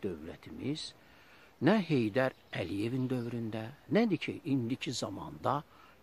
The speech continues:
yəni İlham Əliyevin zamanında müstəqil bir dövlət olmayıb. Təəccüblənəcəksiniz. Amma Ukraynadakı bu savaş bəzi mətləblərə aydınlıq gətirdi.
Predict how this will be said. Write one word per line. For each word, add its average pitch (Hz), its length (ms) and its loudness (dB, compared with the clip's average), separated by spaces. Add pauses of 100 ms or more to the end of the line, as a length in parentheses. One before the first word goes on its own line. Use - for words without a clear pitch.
yəni - 360 -6
İlham 98 440 -6
Əliyevin - 640 -8
zamanında - 800 -4 (600)
müstəqil 190 600 0
bir 104 180 0
dövlət 101 560 -4 (280)
olmayıb. 190 520 2 (1400)
Təəccüblənəcəksiniz. 180 1000 4 (280)
Amma 214 380 8
Ukraynadakı 139 920 6 (340)
bu 147 80 4
savaş 139 720 0
bəzi 156 280 10
mətləblərə 101 560 2
aydınlıq - 380 -8
gətirdi. - 460 -12